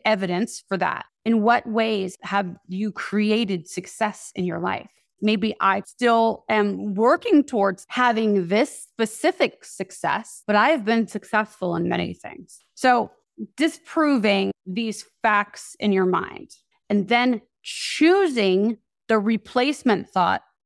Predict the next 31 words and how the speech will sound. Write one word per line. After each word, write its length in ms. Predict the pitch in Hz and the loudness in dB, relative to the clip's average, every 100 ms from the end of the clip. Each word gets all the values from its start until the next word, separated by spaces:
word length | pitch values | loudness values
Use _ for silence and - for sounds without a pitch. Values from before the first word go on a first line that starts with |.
| - | 0
on 160 | 208 | 0
purpose. 640 | 196 190 - - - - _ | 0 -6 -6 -12 -16 -20 _
It's 180 | - 214 | -8 -2
gonna 160 | 262 254 | 0 2
be 60 | |
a 80 | 220 | 2
lot 260 | 202 226 - | 4 2 2
easier 380 | 240 226 208 196 | -4 0 0 -2
for 120 | 196 | -4
your 120 | 185 | -2
brain 260 | 185 220 196 | 2 2 2
to 60 | |
go 180 | 180 190 | 2 2
and 140 | 185 | 2
think 240 | 180 233 220 | 0 -2 -2
the 80 | 185 | -2
things 300 | 214 208 190 | 0 0 0
that 80 | |
have 100 | 175 | -2
become 320 | 165 - 202 185 | -6 -2 0 2
automatic. 560 | 185 180 185 170 - - _ _ _ - | 0 2 0 -2 -6 -16 _ _ _ -2
But 120 | 214 | 0
when 260 | 208 240 | 2 0
you 140 | 233 240 | 0 -2
decide 720 | 202 220 - - 262 269 233 | -6 -8 -4 0 2 2 0
on 240 | 208 214 190 | 2 0 0
purpose 720 | - - 269 320 - - - | -8 -2 0 2 -2 -4 -10
to 140 | - 190 | -10 -6
think 300 | - 220 - | -4 -4 -4
something 460 | - 196 - 180 | -2 0 0 0
else, 420 | 180 240 359 - | 2 2 0 -6